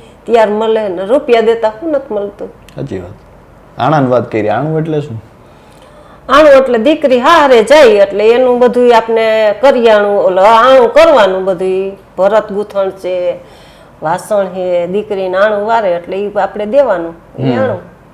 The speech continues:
Speaker 2: એટલે ભાઈ પેલા એવું બધું?
Speaker 1: હા, પેલા આણું જ કહેતા.
Speaker 2: હમ, હમ, હમ.
Speaker 1: આણામ દેવાનું, દીકરીને ગુઈદડા દીએ.
Speaker 2: લગ્નની તૈયારી કેટલા દી હાલતી?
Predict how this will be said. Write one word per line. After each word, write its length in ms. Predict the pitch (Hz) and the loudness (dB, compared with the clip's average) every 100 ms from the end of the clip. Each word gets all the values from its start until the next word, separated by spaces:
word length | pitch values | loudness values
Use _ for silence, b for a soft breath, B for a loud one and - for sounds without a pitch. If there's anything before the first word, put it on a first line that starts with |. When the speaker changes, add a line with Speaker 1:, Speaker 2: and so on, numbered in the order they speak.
| _ _ _ - _ _ - - | _ _ _ -20 _ _ -20 -10
Speaker 2:
એટલે 120 | 117 | -8
ભાઈ 160 | 113 117 | -4 -4
પેલા 280 | - 131 127 | -2 -2 0
એવું 180 | 117 | -2
બધું? 440 | 113 113 107 104 117 | -4 -6 -8 -10 -14
Speaker 1:
હા, 320 | 175 190 175 190 | -12 -12 -12 -8
પેલા 220 | 214 208 | -2 0
આણું 300 | 226 233 196 | 0 -4 -8
જ 40 | - | -10
કહેતા. 260 | 165 156 - - - | -12 -12 -16 -18 -10
Speaker 2:
હમ, 180 | 123 123 | -6 -4
હમ, 200 | 113 104 | -4 -8
હમ. 200 | 98 101 | -10 -10
Speaker 1:
આણામ 380 | 123 180 170 160 | -8 -8 -8 -8
દેવાનું, 400 | 160 151 131 151 - | -6 -6 -10 -14 -12
દીકરીને 500 | 175 170 156 156 156 | -12 -10 -10 -10 -8
ગુઈદડા 480 | 165 185 185 185 160 | -10 -10 -6 -4 -6
દીએ. 420 | 160 160 160 156 147 - - - 127 | -8 -10 -8 -8 -10 -20 -20 -18 -10
Speaker 2:
લગ્નની 400 | 120 139 165 160 | -4 -2 0 0
તૈયારી 260 | 165 170 170 | 2 2 2
કેટલા 220 | 123 113 | -2 -4
દી 180 | 107 95 | -4 -4
હાલતી? 300 | 98 - | -6 -10